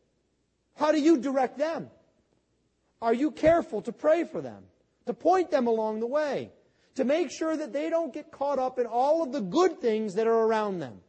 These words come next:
Music, reading, sports, working,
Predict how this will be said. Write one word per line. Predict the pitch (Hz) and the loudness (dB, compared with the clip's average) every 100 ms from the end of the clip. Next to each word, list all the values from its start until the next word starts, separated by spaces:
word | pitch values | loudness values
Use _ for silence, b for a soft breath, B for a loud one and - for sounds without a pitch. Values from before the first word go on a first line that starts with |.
| _ _ _ _ | _ _ _ _
Music, | 175 262 175 - - - _ _ _ _ _ _ _ | -2 -2 -2 -10 -20 -20 _ _ _ _ _ _ _
reading, | 120 240 208 123 98 _ _ _ _ _ _ _ _ | -4 -2 -2 -6 -12 _ _ _ _ _ _ _ _
sports, | - - 247 247 180 - - - _ _ _ _ _ _ _ | -20 -10 0 2 0 -4 -20 -20 _ _ _ _ _ _ _
working, | 135 170 262 - 139 104 | -6 0 0 0 -10 -16